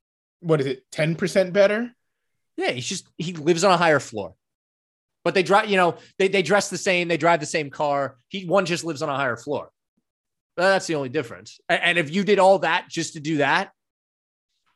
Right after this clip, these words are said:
Speaker 2: come on, man.
Speaker 1: Oh, boy.
Speaker 2: And why is Beal going to another situation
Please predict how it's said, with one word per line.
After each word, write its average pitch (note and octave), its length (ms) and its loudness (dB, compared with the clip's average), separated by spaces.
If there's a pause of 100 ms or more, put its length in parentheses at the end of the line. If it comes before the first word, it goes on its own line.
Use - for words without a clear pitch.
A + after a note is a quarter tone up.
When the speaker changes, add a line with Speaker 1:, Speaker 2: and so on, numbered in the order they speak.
(280)
Speaker 2:
come A#2 120 -14
on, G2+ 100 -12
man. F2+ 140 -16 (1700)
Speaker 1:
Oh, G#2 320 -14 (160)
boy. G#2 260 -20 (340)
Speaker 2:
And G3 160 0
why G3 200 4
is B3 200 4
Beal G3 320 2
going F3 260 0
to E3+ 60 -8
another E3 240 -6
situation C#3 720 -4